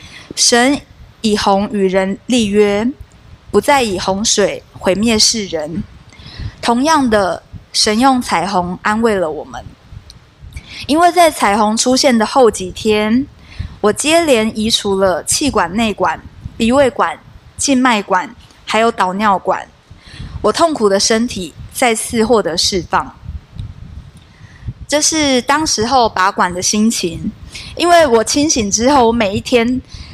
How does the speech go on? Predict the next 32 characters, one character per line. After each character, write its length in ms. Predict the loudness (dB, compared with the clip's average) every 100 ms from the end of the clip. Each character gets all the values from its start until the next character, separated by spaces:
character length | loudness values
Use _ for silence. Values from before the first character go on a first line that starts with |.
| -8
除 220 | -2 4 4
了 100 | 4
想 220 | 2 2
回 180 | 2 2
家 240 | 2 2
以 140 | 2 2
外， 320 | 2 2 -4 2
第 120 | 4
二 80 | 4
件 240 | 2 0
想 220 | 0 -2
做 180 | 2 2
的 60 | 2
事 200 | 0 -2
情 200 | 0 2
就 140 | 2
是 80 | 2
把 160 | 2 0
喉 220 | 2 2
咙 160 | 0
的 60 | -2
管 220 | -2 -4 -6
子 120 | -6
拔 260 | -4 -4 -2
掉。 280 | -2 -2 -8 -20 -20 -16 -12 -10 -10 -10 -12 -10
所 220 | -6 2 6
以 80 |
我 120 | 6 4
当 200 | 2 2
时 120 | 0
候 100 |
实 80 | 0